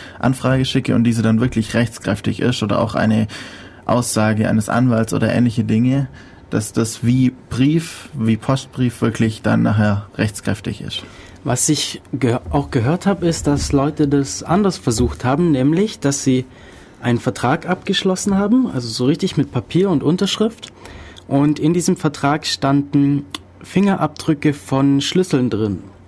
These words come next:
Speaker 1: Ah.
Speaker 2: Und, ähm, dann stand da drin eben, wenn man eine E-Mail bekommt, die mit einem Schlüssel unterschrieben ist, wo dieser, einer dieser Fingerabdrücke stimmt, dann ist die als rechtssicher anzusehen.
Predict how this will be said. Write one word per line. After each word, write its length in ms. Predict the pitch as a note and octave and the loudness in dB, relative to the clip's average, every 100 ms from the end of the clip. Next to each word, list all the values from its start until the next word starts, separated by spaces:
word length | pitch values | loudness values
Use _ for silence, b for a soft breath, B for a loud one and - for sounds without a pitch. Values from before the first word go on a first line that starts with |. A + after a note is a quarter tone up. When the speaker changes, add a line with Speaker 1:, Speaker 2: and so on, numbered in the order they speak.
| - - - - | -20 -20 -20 -6
Speaker 1:
Ah. 320 | A#2 A#2+ B2+ - - | 0 2 2 -2 0
Speaker 2:
Und, 540 | C3+ C3+ C3 C3 - B B B B B B B | 0 2 2 0 -6 B B B B B B B
ähm, 440 | - B2+ C3+ C#3 C#3+ - - - - - - | 0 0 2 2 0 -4 -20 -20 -20 -16 -2
dann 160 | C#3 | 0
stand 280 | D#3+ - F#3+ | 2 2 2
da 100 | F3+ | 2
drin 260 | E3 F3+ F#3+ | 2 2 2
eben, 460 | - D#3+ E3+ F3 - | 2 2 2 2 0
wenn 240 | C#3 C#3 E3 | 0 2 2
man 340 | E3 E3+ D#3+ - - B B B - | 2 2 0 -6 -20 B B B 0
eine 200 | C3+ C#3+ | 2 4
E-Mail 280 | D#3 D3+ | 4 2
bekommt, 480 | A#2+ A#2+ - G#3+ A#3 | 2 -2 2 2 2
die 60 | D#3 | 2
mit 180 | C#3+ - | 2 0
einem 160 | B2 | -2
Schlüssel 400 | A#2+ - F#3+ G3+ | -2 0 0 2
unterschrieben 600 | G3 F#3 F3+ - F#3 F#3 | 2 2 0 0 2 2
ist, 320 | F3 F#3 - - - | 2 0 -2 -12 -2
wo 160 | C3 | 2
dieser, 260 | C3+ B2 B2 - - | 2 2 -2 -4 -6
einer 260 | B2+ D3 D3 | 0 2 4
dieser 280 | C3+ C3 | 2 0
Fingerabdrücke 760 | - F#3 G3 F#3 - C3+ B2+ B2 | 0 2 2 -2 -6 -4 -2 -2
stimmt, 440 | - - A#3 - B B B B B - | 0 2 2 0 B B B B B -2
dann 240 | C#3+ E3 | 2 2
ist 260 | D#3+ D3 - | 2 0 0
die 80 | C#3+ | 0
als 200 | A#2+ - | 0 0
rechtssicher 520 | C#3 C#3+ - A2 B2+ | -2 -2 -4 -2 -2
anzusehen. 720 | B2 A2+ - A2 G#2+ G#2+ A2+ | 0 -2 -2 -2 -2 -2 -6